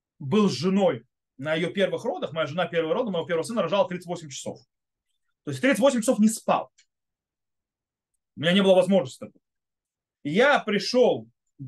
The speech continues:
приехал домой после родов, то есть она в палату отдыхать, я приехал домой после родов, я приехал днём, то есть ближе к вечеру,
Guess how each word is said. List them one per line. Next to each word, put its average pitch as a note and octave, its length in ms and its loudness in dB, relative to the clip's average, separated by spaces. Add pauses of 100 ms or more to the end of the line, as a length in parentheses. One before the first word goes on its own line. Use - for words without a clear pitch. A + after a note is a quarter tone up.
приехал G3 360 0
домой F3 280 -2
после C#3+ 280 -10
родов, G3+ 320 0
то D#3 60 -12
есть C#3+ 140 -12
она C#3 220 -6
в - 80 -18
палату B3 440 0
отдыхать, D#3+ 400 -4
я F3 140 0
приехал E3 280 -8
домой D#3 220 -6
после - 220 -8
родов, C4 360 2
я E3+ 120 0
приехал D#3+ 540 -4 (200)
днём, G3+ 400 2
то G3 60 -6
есть C#3+ 80 -10
ближе D#3 200 -6
к - 60 -18
вечеру, F3+ 440 -6